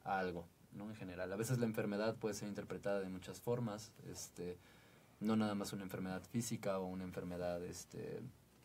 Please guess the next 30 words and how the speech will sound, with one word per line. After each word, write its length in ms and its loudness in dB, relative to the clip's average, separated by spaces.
eh, 440 0
fisiológica, 760 4
digámosla, 380 -6
¿no? 120 -4
Sino 240 -6
también 520 0
a 100 -2
otros 300 -4
niveles. 440 2
Ahorita 300 2
que 80 -4
tú 100 -4
mencionabas 640 -2
que, 280 -2
que 100 2
estamos 440 2
acostumbrados, 760 0
¿no? 120 -4
A 60 -6
ciertas 400 -4
formas 600 -4
de 80 0
ser 220 0
curados, 520 2
¿no? 160 -4
Por, 340 -2
por 100 -4
los 140 -2
médicos, 640 2
etcétera, 400 -6